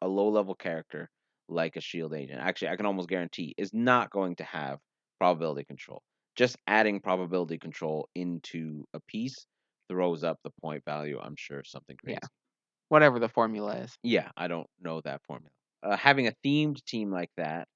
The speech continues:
Speaker 1: would also really help.
Speaker 2: What, a typical piece is going to be around, like, eighty to a hundred points for most characters.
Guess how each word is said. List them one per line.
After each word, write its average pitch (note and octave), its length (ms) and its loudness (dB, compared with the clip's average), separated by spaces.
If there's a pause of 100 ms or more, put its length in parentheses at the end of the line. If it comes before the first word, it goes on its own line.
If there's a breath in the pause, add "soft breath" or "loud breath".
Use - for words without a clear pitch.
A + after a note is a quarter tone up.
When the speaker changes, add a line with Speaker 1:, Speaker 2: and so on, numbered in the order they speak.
(120)
Speaker 1:
would F2+ 200 0
also D#2+ 500 0 (200)
really C#2+ 280 -10
help. - 200 -14 (520)
Speaker 2:
What, D3 260 10
a C3 140 0
typical E3+ 1120 6 (180)
piece A#2 580 0 (320)
is C#3 240 2
going C3+ 300 2
to B2+ 60 0
be B2+ 240 0
around, A#2 680 2 (340)
like, A2+ 220 2 (320)
eighty A#2 460 4
to - 260 -2
a G#2+ 60 4
hundred G#2+ 380 0
points - 580 -6 (140)
for B2 120 2
most A2 560 0
characters. G#2 840 0